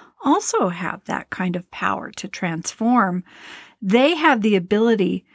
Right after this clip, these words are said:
to choose sometimes. It depends on the tale. This is where we begin, my friends. We are walking along the west coast of Scotland. We're trekking all around the edges.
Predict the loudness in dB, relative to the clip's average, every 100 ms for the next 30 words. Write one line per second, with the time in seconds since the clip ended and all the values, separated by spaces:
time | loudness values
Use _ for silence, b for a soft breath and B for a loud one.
0 | b b 0 4 4 2 0 2 2 2
1 | -2 -6 _ -4 -2 -2 -6 -6 -8 -12
2 | -12 -8 -2 -2 0 0 2 2 -2 -4
3 | -4 -4 -8 -14 _ _ _ _ _ _
4 | b b b b b _ 4 4 2 0
5 | 2 4 4 4 2 0 -6 -6 -8 -10
6 | -10 -10 -14 _ -8 -8 -6 -6 -4 -2
7 | -4 -6 -10 -20 _ _ _ _ _ 2
8 | 2 2 2 4 2 2 2 -2 -2 0
9 | 0 0 0 -2 -2 -2 -2 -2 -2 -2
10 | -4 -6 -6 0 0 0 -6 -6 -10 -14
11 | B B B B -4 -2 0 0 0 2
12 | 0 0 0 4 4 4 2 0 0 0
13 | 0 0 0 -2 -8 -6 -8 -8